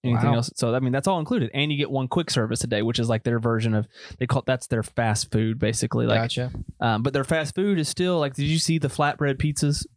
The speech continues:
Speaker 2: I mean, yeah, the food doesn't look the best.
Speaker 1: Yeah, so quick
Speaker 2: But
Speaker 1: service, that's, that, that's, like,
Speaker 2: Yeah.
Speaker 1: what most people just go and eat. But it's
Speaker 2: Totally.
Speaker 1: still really good food. It doesn't look as good, but it
Speaker 2: Yeah.
Speaker 1: tastes really good.
Speaker 2: Okay.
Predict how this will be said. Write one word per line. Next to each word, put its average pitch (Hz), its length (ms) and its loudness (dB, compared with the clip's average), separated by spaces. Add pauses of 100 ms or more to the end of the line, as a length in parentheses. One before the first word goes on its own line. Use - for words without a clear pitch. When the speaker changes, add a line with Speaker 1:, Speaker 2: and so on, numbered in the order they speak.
(720)
Speaker 2:
I 170 60 2
mean, 160 160 4
yeah, 113 240 4
the 214 140 0
food 233 200 2
doesn't 107 340 -4
look 104 240 -2 (200)
the 208 100 0
best. - 720 0
Speaker 1:
Yeah, 147 220 2
so 135 160 -4
quick 185 180 4
Speaker 2:
But 175 60 4
Speaker 1:
service, 165 240 2
that's, 147 240 0
that, 139 200 -2
that's, 147 280 -2
like, 135 180 4
Speaker 2:
Yeah. 139 200 0 (220)
Speaker 1:
what 139 120 0
most 135 180 2
people 117 180 2
just 110 180 2
go 113 180 2
and 117 80 -2
eat. 117 160 -6 (400)
But - 120 4
it's - 20 0
Speaker 2:
Totally. - 120 2
Speaker 1:
still 196 240 0
really 135 600 0 (160)
good 151 400 0
food. 139 260 0
It 110 40 -6
doesn't 127 220 -2
look 160 340 0
as 120 120 0
good, 110 280 0
but 120 120 0
it - 160 -6
Speaker 2:
Yeah. 185 160 4
Speaker 1:
tastes 147 200 0
really 113 280 0
good. - 300 -2
Speaker 2:
Okay. 180 200 0